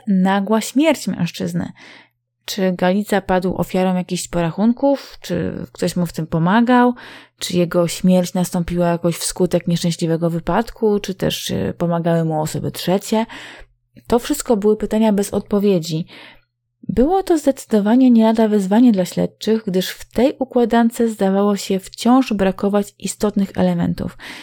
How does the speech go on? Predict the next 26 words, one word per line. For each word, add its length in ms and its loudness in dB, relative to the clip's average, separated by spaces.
Niby 400 4
tutaj 240 0
wszystko 420 0
się 180 2
układało 400 0
w 100 -10
całość, 800 -2
ale 380 0
zawsze 440 -2
tak 180 0
jakby 200 0
brakowało 500 0
takiego 340 -4
malutkiego 560 2
fragmentu, 560 2
który 400 -2
skleiłby 520 0
to 120 0
wszystko, 540 -2
e, 140 -8
w 80 -12
taką, 480 0
em, 560 -2
spójną, 800 2
e, 260 0
historię. 680 0